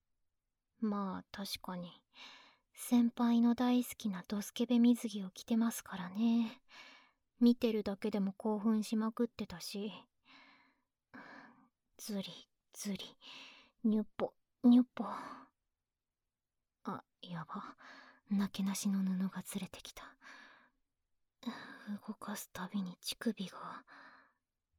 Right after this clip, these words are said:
お、あれ、おちんぽ急に大きくなった。乳首チラチラ見えるの、そんなに気に入りました？まあ、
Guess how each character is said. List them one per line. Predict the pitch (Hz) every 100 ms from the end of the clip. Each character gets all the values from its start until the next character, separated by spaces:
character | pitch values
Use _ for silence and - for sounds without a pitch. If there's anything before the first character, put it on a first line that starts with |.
| _
お、 | 262 - _ _ _ _ _ _ -
あ | 208 190
れ、 | 196 190 - _ - - _ _ _ -
お | 226
ち | - - 240
ん | 233
ぽ | - -
急 | - 247 240
に | 240
大 | 240 240
き | - -
く | 240
な | 190
っ | - -
た。 | - _ - _ _ _ _ _ _ _ _ _ - - _ _ _ _ -
乳 | -
首 | - 247 226 190
チ | - 240
ラ | 247
チ | - 214
ラ | 185
見 | 185 214 226
え |
る | 226
の、 | 190 170 - - - - _ _
そ | - 214
ん | 233 254
な | 262
に | 262
気 | - 240
に | 233
入 | 240 247
り |
ま | 247
し | 254
た？ | - 185 190 214 - _ _ _ _ _ _ _ _ _ _ _ - 202 - - - -
ま | 196 190 202 185
あ、 | -